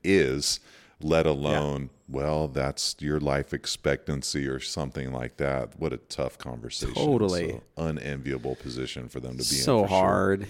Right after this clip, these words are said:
Speaker 2: Yeah, and I think their intentions were really good. They didn't want us to, to, to feel held back, you know, they didn't wanna limit us. And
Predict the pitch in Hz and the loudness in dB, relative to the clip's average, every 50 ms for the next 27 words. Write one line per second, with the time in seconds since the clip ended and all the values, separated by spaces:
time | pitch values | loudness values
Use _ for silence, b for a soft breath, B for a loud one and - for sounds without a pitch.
0 | - - 110 110 107 104 101 101 101 104 104 110 107 - 120 110 98 - 104 101 | -6 0 4 6 6 6 6 6 6 6 6 4 4 4 4 2 4 6 6 6
1 | 98 101 - - - 101 95 - - 101 95 92 101 98 95 95 98 98 98 98 | 6 6 6 4 4 4 4 6 4 4 4 4 4 4 6 6 6 6 6 6
2 | 95 95 95 95 98 123 139 143 131 98 110 107 107 107 104 - - - 104 98 | 6 6 6 6 8 8 8 8 8 8 8 8 8 8 6 4 4 4 4 4
3 | - - - - - 104 98 92 90 90 - - - 101 - - - 104 98 95 | 4 2 -4 0 4 6 6 6 4 2 0 2 2 2 2 4 6 6 8 8
4 | 95 95 101 90 87 - 85 85 - 85 - - - - 95 92 92 92 95 92 | 6 6 4 2 2 0 -2 -2 -2 -4 -6 -6 -6 -4 -2 -2 0 0 2 2
5 | 101 98 95 92 95 95 92 92 92 92 90 90 90 85 87 87 87 90 90 - | 2 2 2 2 0 0 0 0 0 0 0 0 -2 -2 -2 0 0 0 2 2
6 | - 87 - - - 92 | 2 2 2 0 -2 -4